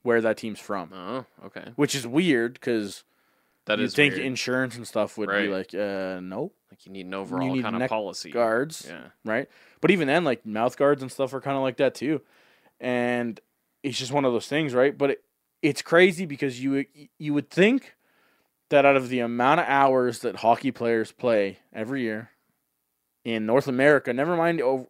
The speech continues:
Speaker 1: across the world,
Speaker 2: Mm-hmm.
Speaker 1: that somebody would get their neck cut.
Speaker 2: But it just
Speaker 1: But
Speaker 2: doesn't happen,
Speaker 1: I haven't
Speaker 2: yeah.
Speaker 1: heard about it ever.
Speaker 2: Yeah, true,
Speaker 1: Like,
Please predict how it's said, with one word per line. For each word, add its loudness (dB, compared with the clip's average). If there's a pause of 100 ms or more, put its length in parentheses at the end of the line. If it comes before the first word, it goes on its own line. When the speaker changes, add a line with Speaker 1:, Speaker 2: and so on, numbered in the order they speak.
Speaker 1:
across 0
the -10
world, -2 (360)
Speaker 2:
Mm-hmm. -10 (500)
Speaker 1:
that 0
somebody 4
would -6
get 2
their -4
neck -2
cut. -10 (1400)
Speaker 2:
But 2
it -6
just -8
Speaker 1:
But -2
Speaker 2:
doesn't -4
happen, -4
Speaker 1:
I 8
haven't 4
Speaker 2:
yeah. -6
Speaker 1:
heard 0
about 4
it -2
ever. 2
Speaker 2:
Yeah, 2 (120)
true, 2
Speaker 1:
Like, 2